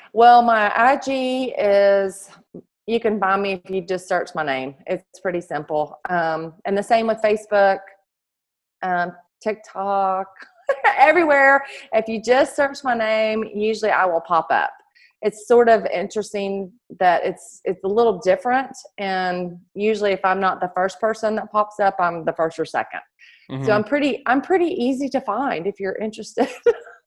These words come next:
Speaker 1: And then, of
Speaker 2: That's
Speaker 1: course, my
Speaker 2: awesome.
Speaker 1: website is tanya o'neill dot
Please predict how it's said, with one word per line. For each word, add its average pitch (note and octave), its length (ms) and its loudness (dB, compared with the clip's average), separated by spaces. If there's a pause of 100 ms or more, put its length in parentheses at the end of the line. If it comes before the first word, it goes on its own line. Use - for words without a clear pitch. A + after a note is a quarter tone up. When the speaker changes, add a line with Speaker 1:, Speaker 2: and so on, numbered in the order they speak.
(420)
Speaker 1:
And A#3+ 120 0
then, A#3+ 140 4
of A#3+ 80 2
Speaker 2:
That's A#3+ 80 -12
Speaker 1:
course, C#4 240 4
my A#3 80 2
Speaker 2:
awesome. G#3+ 340 2
Speaker 1:
website A3+ 480 4
is G3 100 0
tanya G3 360 -8
o'neill F#3+ 340 -2
dot F3+ 200 -2